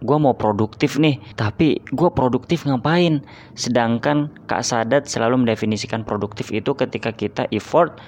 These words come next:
untuk menuju goals kita, untuk menuju big goals atau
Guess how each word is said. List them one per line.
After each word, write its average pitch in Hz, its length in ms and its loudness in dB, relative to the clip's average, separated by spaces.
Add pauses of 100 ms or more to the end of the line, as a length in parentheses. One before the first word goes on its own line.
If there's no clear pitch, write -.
(140)
untuk 139 400 2
menuju 123 640 2 (480)
goals 120 240 2
kita, 101 560 -4 (320)
untuk 117 320 0
menuju 117 640 2
big 107 240 -2
goals 113 400 2 (240)
atau 98 800 0